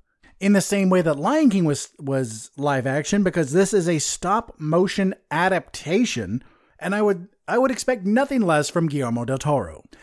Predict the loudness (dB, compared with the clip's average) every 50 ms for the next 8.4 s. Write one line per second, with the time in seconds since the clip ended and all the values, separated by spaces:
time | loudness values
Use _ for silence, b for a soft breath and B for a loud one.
0 | B B B B -6 -6 -6 -2 0 0 0 0 2 2 2 2 2 2 4 2
1 | 2 2 0 -8 -10 -6 -2 0 2 2 4 2 4 2 2 2 2 2 0 0
2 | 0 2 2 2 2 2 2 0 2 2 0 -2 -4 -8 -8 -6 -4 -2 0 2
3 | 2 2 4 4 6 4 4 4 2 -2 0 0 2 2 2 2 2 2 2 2
4 | 2 2 4 4 4 4 2 2 2 2 0 2 2 2 2 2 0 -2 -4 -4
5 | -2 0 2 2 2 2 2 2 2 0 -2 -2 0 0 0 0 0 0 -2 -2
6 | -4 -4 -2 0 0 0 0 0 0 0 2 2 2 0 0 0 0 0 2 0
7 | 0 -2 -4 -4 -2 -2 -2 -2 -4 -4 -6 -8 -8 -10 -10 -12 -14 -8 _ 0
8 | 0 0 0 -4 -10 -12 -12 -12